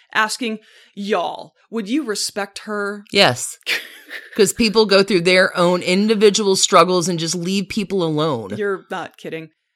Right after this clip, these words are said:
Speaker 1: In that example, she's specifically calling out people who are flaky about their goals, but in a book that's purportedly all about interrogating the unexamined beliefs and assumptions that just end up in our heads and limit us,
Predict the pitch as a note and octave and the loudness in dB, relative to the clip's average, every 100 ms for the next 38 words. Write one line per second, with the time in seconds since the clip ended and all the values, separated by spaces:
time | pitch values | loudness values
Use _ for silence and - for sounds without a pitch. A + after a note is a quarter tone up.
0 | _ - C#4+ D#4+ C#4 G#3 A3+ A3 G3+ - | _ -2 -2 0 -2 0 0 0 -4 -4
1 | A#3 - A3 C4 A3+ - G3+ G#3 F#3 F3+ | -6 -6 -6 -6 -6 -4 -4 -4 -6 -4
2 | F3 D#3+ - F#3 F3 F#3 F3+ F3 F3 F3 | -6 -8 -8 -12 -10 -8 -10 -8 -10 -10
3 | F3 D3+ D#3+ E3+ D#3 D#3+ E3 E3+ F3 - | -10 -10 -6 -6 -8 -10 -8 -8 -8 -16
4 | _ - F#3+ F#3 F#3+ G#3+ G3+ C4+ C4+ B3+ | _ -14 -6 -6 -4 -4 -4 -6 -6 -10
5 | - G#3+ G#3+ G3+ G3+ F3 F#3+ F3 D#3+ _ | -8 -8 -4 -2 -2 -2 -2 -2 -8 _
6 | F3+ F3+ F#3 F#3 E3 - F3+ F#3 G3 F#3+ | -8 -6 -4 -6 -8 -10 -6 -6 -4 -4
7 | F#3+ F#3 F3 - F3 E3+ D#3+ F#3 F#3 F3+ | -6 -8 -12 -14 -12 -10 -8 -8 -8 -8
8 | F3+ F3 E3 F3 E3 E3+ - F3+ - E3+ | -8 -10 -12 -10 -8 -8 -8 -10 -10 -12
9 | D#3+ F#3 F3+ E3 E3 E3 - _ _ _ | -8 -8 -8 -8 -8 -8 -16 _ _ _
10 | - F3 - - F#3+ F#3 F#3 E3+ F3+ G3+ | -16 -16 -18 -12 -8 -6 -6 -8 -8 -6
11 | G#3+ F#3 F#3 F3 A3 B3 B3+ - | -6 -6 -8 -6 -4 -4 -6 -8